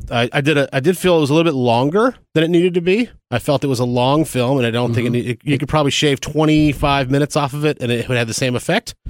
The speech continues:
Speaker 2: Would help.
Speaker 1: So I take points off for that. And then lastly, is it a classic? Will I watch it every single Christmas?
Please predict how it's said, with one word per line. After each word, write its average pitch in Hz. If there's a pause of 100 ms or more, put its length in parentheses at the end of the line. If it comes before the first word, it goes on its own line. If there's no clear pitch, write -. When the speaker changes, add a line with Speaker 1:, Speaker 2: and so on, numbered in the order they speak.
Speaker 2:
Would 127
help. 113
Speaker 1:
So -
I 120
take 135
points 139
off 127
for 123
that. 175 (460)
And 170
then 175
lastly, 151 (380)
is 139
it 143
a 131
classic? 180
Will 131
I 127
watch 135
it 143
every 160
single 165
Christmas? -